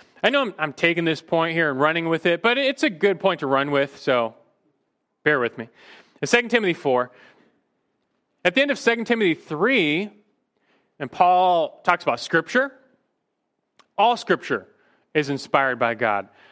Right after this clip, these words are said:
And therefore, all of it is useful for teaching, for training, for equipping the people of God.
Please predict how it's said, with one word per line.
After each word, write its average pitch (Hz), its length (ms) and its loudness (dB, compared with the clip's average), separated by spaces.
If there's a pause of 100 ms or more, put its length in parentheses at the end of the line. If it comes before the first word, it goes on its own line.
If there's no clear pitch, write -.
(120)
And 202 80 0
therefore, 254 360 2
all 262 220 4
of 196 140 0
it 113 200 -4 (400)
is 214 220 0
useful 240 540 -2
for 127 80 -10
teaching, 165 680 -4 (200)
for 127 140 -10
training, 156 840 -4 (440)
for 147 80 -6
equipping 247 540 0
the 165 80 -2
people 160 260 -2
of 120 100 -8
God. 107 300 -2